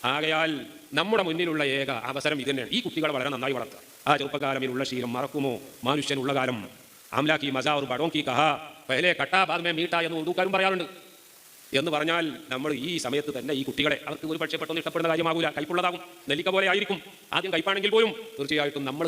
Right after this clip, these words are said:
കബറിൽ ചെന്നാൽ, മാനേജ്മെന്റ് കമ്മിറ്റിക്കാർ കബറിൽ കിടക്കുമ്പോൾ അവർക്ക് തീർച്ചയായിട്ടും അതിന്റെ ഫലം ഉണ്ടാകും, പഠിപ്പിച്ച മുഅല്ലിമീങ്ങൾക്കും അതിന്റെ ഫലം ഉണ്ടാകും.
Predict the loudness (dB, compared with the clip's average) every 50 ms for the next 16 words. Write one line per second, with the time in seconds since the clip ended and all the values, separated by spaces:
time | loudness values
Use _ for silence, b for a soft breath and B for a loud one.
0 | 0 0 0 2 2 2 2 2 0 0 -2 -4 -8 -14 -18 -14 -8 -4 -2 0
1 | 0 0 0 0 0 0 -2 -2 -2 -2 -2 -2 -4 -4 -4 -4 -4 -4 0 0
2 | 0 0 0 -4 -4 -6 -2 0 0 0 0 0 0 0 2 0 2 2 0 0
3 | 0 -6 -8 -14 -18 -12 -4 -2 -2 0 0 0 0 2 0 2 2 0 0 2
4 | 2 2 2 2 2 2 2 2 2 0 0